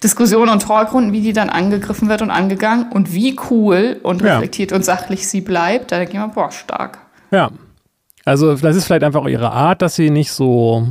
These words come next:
Speaker 2: mit so ihren, mit ihren Emotionen so haushalten, hausieren geht so.
Speaker 1: Mhm.
Speaker 2: Gregor Gysi ist da anders, der ist ja sehr, äh, lebendig und auch
Speaker 1: Mhm.
Speaker 2: emotional und so weiter, aber der ist, ist ja so, hat ja so einen Entertainer-Typ, ne?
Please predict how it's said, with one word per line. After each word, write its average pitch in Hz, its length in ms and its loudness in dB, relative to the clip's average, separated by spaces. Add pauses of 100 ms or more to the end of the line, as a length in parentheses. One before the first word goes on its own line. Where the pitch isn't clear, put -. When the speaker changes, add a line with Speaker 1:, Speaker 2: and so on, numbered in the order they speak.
(260)
Speaker 2:
mit 135 260 -2
so 147 80 -2
ihren, 127 400 0
mit 123 160 -2
ihren 123 180 -2
Emotionen 156 560 2
so 131 140 2
haushalten, 170 800 2
hausieren 156 520 2
geht 156 240 2
so. 165 260 4
Speaker 1:
Mhm. - 480 -8
Speaker 2:
Gregor 147 340 2
Gysi 156 280 2
ist 139 200 0
da 117 80 2
anders, 185 480 2
der 139 220 2
ist 143 160 -2
ja 135 120 4
sehr, 123 500 2
äh, 120 260 0
lebendig 170 760 2
und 143 180 2
auch 127 140 2
Speaker 1:
Mhm. 151 100 2
Speaker 2:
emotional 175 640 4
und 175 140 2
so 170 120 0
weiter, 156 300 2
aber 143 200 2
der 143 240 4
ist, - 300 -2
ist 143 220 -4
ja 139 120 0
so, 131 180 0
hat 135 260 0
ja 147 60 2
so 127 80 0
einen 135 60 -2
Entertainer-Typ, 123 1500 -2
ne? 156 200 2